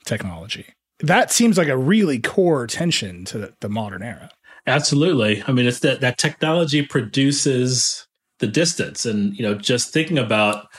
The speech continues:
Speaker 2: the things that you can deduce from being out on a street corner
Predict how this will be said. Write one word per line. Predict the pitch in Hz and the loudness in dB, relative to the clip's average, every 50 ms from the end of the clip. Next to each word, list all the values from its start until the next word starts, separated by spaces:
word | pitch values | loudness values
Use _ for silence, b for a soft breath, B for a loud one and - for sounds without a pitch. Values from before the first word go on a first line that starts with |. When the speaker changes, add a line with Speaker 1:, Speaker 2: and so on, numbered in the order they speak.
| B B - | B B -2
Speaker 2:
the | 147 117 | -2 -2
things | - - - 175 175 175 180 170 147 135 - | -2 -2 0 2 2 4 4 2 2 2 0
that | 139 120 113 | -2 -2 -2
you | 120 131 139 139 135 | -2 0 0 0 0
can | - - 139 117 113 113 110 107 110 120 - - _ _ _ _ _ - - 113 - | 0 -2 0 2 2 2 2 2 0 0 -4 -8 _ _ _ _ _ -12 -10 -10 -4
deduce | - 135 113 98 98 - 139 143 131 104 98 104 - - - | -2 -2 -2 0 0 0 2 2 2 2 0 -2 -2 -2 -4
from | - - - 131 107 104 107 110 120 - - 131 - | -2 -2 0 0 2 2 2 0 0 -4 -12 -10 -2
being | - 139 143 143 143 | 0 2 2 4 2
out | 139 127 131 113 | 4 2 2 2
on | 107 98 | 2 0
a | 98 | 0
street | - - - - - 135 123 - | -2 -2 -4 0 0 0 0 -2
corner | - - 113 90 82 80 - 120 117 | -4 -4 -4 -2 -2 -4 -6 -8 -8